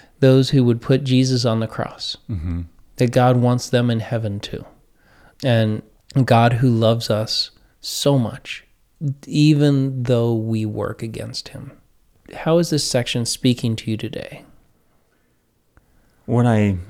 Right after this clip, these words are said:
Speaker 2: read this, uh, a couple of times, I asked the Lord to search my heart and to show me if there is a discrepancy between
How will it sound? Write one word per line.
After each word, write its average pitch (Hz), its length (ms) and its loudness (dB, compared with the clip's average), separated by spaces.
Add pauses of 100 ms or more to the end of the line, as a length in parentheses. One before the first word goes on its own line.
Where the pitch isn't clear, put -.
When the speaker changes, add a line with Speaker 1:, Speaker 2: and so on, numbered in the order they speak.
(120)
Speaker 2:
read 127 360 0
this, 98 440 -2
uh, 90 280 -6 (640)
a 107 60 -12
couple 117 220 -2
of 95 180 0
times, 87 640 -2 (960)
I 120 220 0
asked - 320 0
the 120 60 0
Lord 98 520 2 (120)
to 92 360 -4
search - 440 -2
my 104 140 0
heart 82 580 -8 (1080)
and 107 500 0
to 110 120 -4
show 139 460 0
me 95 400 0 (920)
if 120 160 0
there 123 160 4
is 113 140 2
a 110 140 4
discrepancy 101 1040 -4
between 92 720 -4